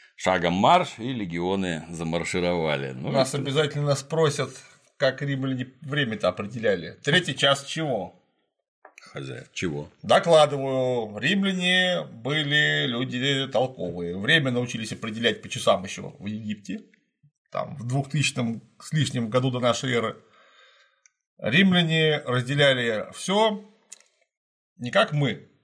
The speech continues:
Speaker 2: по шестьдесят минут и ничего подобного. Римляне вс-, вслед за Птолемеем поделили, уже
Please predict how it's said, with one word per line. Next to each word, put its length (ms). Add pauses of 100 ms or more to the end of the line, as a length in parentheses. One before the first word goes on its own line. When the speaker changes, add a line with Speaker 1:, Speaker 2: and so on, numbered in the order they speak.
(140)
Speaker 2:
по 80
шестьдесят 420
минут 460
и 80
ничего 260
подобного. 600 (720)
Римляне 440
вс-, 320
вслед 280
за 340
Птолемеем 680 (400)
поделили, 640
уже 300